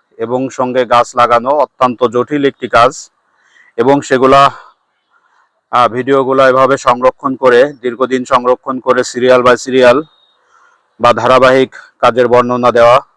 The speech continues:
সেটা আরও কঠিন কাজ। এই জন্যই সম্ভবত কেউই এভাবে ভিডিও তৈরি করতে চায় না বা ভিডিও করে না। আমি শুধু আমার অভিজ্ঞতা শেয়ার করার জন্য আপনাদের সঙ্গে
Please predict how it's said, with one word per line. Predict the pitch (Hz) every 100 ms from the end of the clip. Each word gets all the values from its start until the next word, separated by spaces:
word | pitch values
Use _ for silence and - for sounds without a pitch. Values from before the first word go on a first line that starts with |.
| _ _
সেটা | - 117 113
আরও | 117 127
কঠিন | 135 120 127
কাজ। | 127 131 127
এই | 120
জন্যই | 120 117 139 156 _ _ _ _ _ _ -
সম্ভবত | 123 120 123 123 123
কেউই | 123 123 131 156 - _ _ _ _ _ _ _ _ _
এভাবে | 120 120 127 127
ভিডিও | 110 113 127
তৈরি | 123 120 117
করতে | 120 110 110
চায় | - 120
না | 123 135 180 _ _ -
বা | 110
ভিডিও | 110 120 123
করে | 120 120 110
না। | 101 - _ _ _ _ _ _ _ _
আমি | 117 131
শুধু | 139 131
আমার | 127 127 131 123
অভিজ্ঞতা | 120 113 131 143 139
শেয়ার | - 127 120
করার | 127 123
জন্য | 113 120 123
আপনাদের | 120 - 113 117
সঙ্গে | 127 113 120